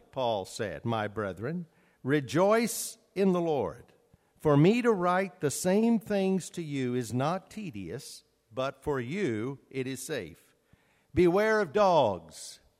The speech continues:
Beware of evil workers. Beware of the mutilation. For we are the circumcision who worship God in the Spirit. Rejoice in Christ Jesus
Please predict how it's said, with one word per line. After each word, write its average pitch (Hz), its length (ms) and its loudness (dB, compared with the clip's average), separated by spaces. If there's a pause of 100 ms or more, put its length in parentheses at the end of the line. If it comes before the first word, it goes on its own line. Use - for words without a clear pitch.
(680)
Beware 196 500 4
of 180 140 2
evil 175 360 2
workers. 135 880 -6 (460)
Beware 160 800 2 (240)
of 135 240 -2
the 135 80 2
mutilation. 131 880 -2 (840)
For 170 160 0
we 208 240 4
are 233 340 4
the 139 140 -2
circumcision 101 1200 -8
who 165 160 2
worship 160 600 -2
God 123 480 -6
in 131 220 -4
the 104 100 -6
Spirit. - 640 -12 (640)
Rejoice 175 640 0
in 147 140 0
Christ 165 460 -6
Jesus - 640 -14